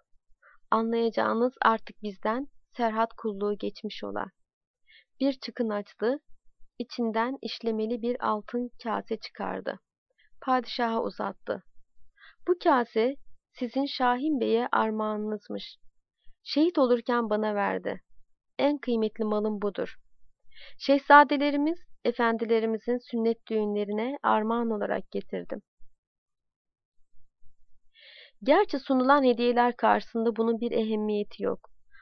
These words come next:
Ama benim de verebileceğim başka bir şeyim yok. Kabul buyurunuz hünkârım. Sultan Süleyman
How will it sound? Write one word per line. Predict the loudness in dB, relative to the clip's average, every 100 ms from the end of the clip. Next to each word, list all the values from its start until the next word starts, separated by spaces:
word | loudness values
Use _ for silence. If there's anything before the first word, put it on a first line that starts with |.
| _ 0
Ama | 2 4 2 4
benim | 4 4
de | 4 6
verebileceğim | 4 2 -2 -2 -2 -2 0
başka | 0 0 -4 -4
bir | -4
şeyim | 0 0 2 0
yok. | -4 -8 -20 _ -20 -14
Kabul | 2 4 6 4 6
buyurunuz | 4 4 -2 -6 -10 -20 _ -4
hünkârım. | -4 -2 0 0 -2 -8 _ -20 -16 -16 -14 -18 -10
Sultan | -4 0 0 0
Süleyman | 2 2 2 0 0